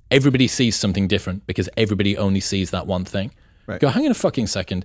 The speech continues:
Speaker 1: This guy's, how long's he been on t-, like, forty years or some shit? He's been on T V now, probably since Fresh Prince came out." Think about all of the stuff that he's done. Like, Will Smith was a f-, a hero to a lot of people. He was, like, the, the, the Rock of,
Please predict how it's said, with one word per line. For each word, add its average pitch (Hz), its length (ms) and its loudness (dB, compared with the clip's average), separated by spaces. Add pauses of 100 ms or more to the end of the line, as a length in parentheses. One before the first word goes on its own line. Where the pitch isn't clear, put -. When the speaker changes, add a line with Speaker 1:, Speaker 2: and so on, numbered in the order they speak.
(280)
Speaker 1:
This 254 120 2
guy's, 233 320 2 (460)
how 233 160 0
long's 339 180 0
he - 60 -4
been 294 160 4
on 277 80 0
t-, - 160 -2
like, 151 160 -2
forty 190 440 4
years 214 440 4 (440)
or 165 60 -2
some 208 200 2
shit? 220 220 2
He's 185 140 0
been 202 160 4
on 202 80 4
T 202 200 2
V 202 120 4
now, 196 180 4
probably 190 280 4
since 180 240 -2
Fresh 175 200 0
Prince 185 240 0
came 180 200 0
out." 180 200 0 (1300)
Think 202 320 -2
about 175 200 2
all 156 240 6
of 143 80 2
the 123 100 -2
stuff - 200 0
that 120 40 -2
he's 110 140 0
done. 117 100 0
Like, 113 140 -2
Will 202 160 4
Smith - 260 0
was 107 140 0
a 101 80 2
f-, - 260 -18 (100)
a 98 100 0
hero 110 540 2 (520)
to 113 160 4
a - 20 6
lot 123 260 6
of 107 120 -6
people. 90 340 -2
He 104 140 0
was, 131 140 2
like, 113 180 -2
the, 92 160 -2 (160)
the, 98 340 -2
the 110 220 2
Rock 110 440 2 (380)
of, 98 540 2